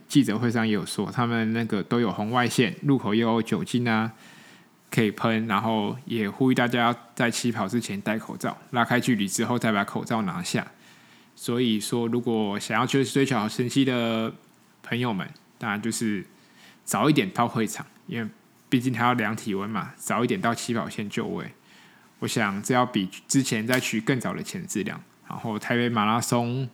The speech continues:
我自己也会参加，在之前在比赛之前几个礼拜，我再跟大家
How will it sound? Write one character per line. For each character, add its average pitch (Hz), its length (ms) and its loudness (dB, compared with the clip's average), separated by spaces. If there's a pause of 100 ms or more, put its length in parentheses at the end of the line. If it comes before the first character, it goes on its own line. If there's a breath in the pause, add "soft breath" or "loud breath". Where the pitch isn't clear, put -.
我 120 80 -4
自 131 120 4
己 135 60 10
也 127 60 6
会 131 80 4
参 123 200 2
加， 117 260 0 (640 loud breath)
在 127 320 4
之 127 220 4
前 107 760 -2
在 110 540 4 (1040)
比 120 120 4
赛 143 140 6
之 135 140 4
前 120 180 0
几 117 120 2
个 107 40 4
礼 98 100 0
拜， 113 160 4
我 92 80 0
再 110 200 0
跟 110 180 0
大 113 140 2
家 110 320 4